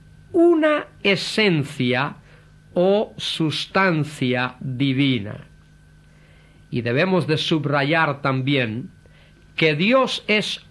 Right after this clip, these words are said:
uno, no en el mismo sentido en el cual es tres, y es tres no en el mismo sentido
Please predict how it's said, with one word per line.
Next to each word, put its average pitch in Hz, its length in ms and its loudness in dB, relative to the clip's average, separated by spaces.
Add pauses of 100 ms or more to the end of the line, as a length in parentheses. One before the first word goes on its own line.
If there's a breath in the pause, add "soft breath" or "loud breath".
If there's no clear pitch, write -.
(140)
uno, 165 640 -2 (920 soft breath)
no 262 640 2
en 233 220 2
el 165 180 2
mismo 175 480 -2
sentido 139 1080 -2
en 131 160 0
el 123 160 -2
cual 139 600 -2 (120)
es 135 360 -4
tres, - 580 -6 (760 soft breath)
y 127 220 0
es 151 280 -2
tres 190 500 0 (460 soft breath)
no 208 640 2
en 170 200 2
el 139 160 0
mismo 175 460 -2
sentido 180 840 -2